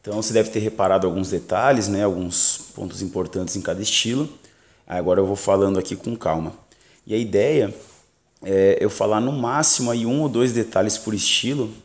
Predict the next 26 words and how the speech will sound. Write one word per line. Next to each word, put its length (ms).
pra 160
que 80
a 20
gente 160
consiga 600
trabalhar 460
isso 200
de 80
uma 140
forma 320
bem 160
prática 480
no 100
dia 220
a 60
dia, 320
tá 80
bom? 220
Então, 60
a 40
gente 80
vai 100
começar 320
aqui 120
pelo 220
borboleta. 720